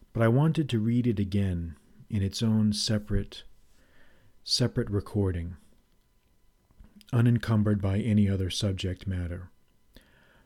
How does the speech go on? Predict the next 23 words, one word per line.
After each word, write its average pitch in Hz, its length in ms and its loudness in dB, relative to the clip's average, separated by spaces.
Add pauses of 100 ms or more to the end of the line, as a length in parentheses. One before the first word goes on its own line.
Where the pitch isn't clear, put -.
just - 220 -2
because 147 280 4
I 117 60 4
really 110 260 4
love 95 260 0
this 87 120 -4
poem. 87 480 -6 (640)
I 101 60 -6
really 123 380 2
love 104 240 0
this 98 100 -4
poem. 90 340 -4
It's - 160 -10
one 107 100 2
of 104 40 2
my 92 140 -2
favorites, 90 560 -6
and 92 320 -6 (520)
sometimes 123 680 -2
it's - 160 -8
a 92 120 -4
nice 98 600 -2 (440)
feeling 98 640 0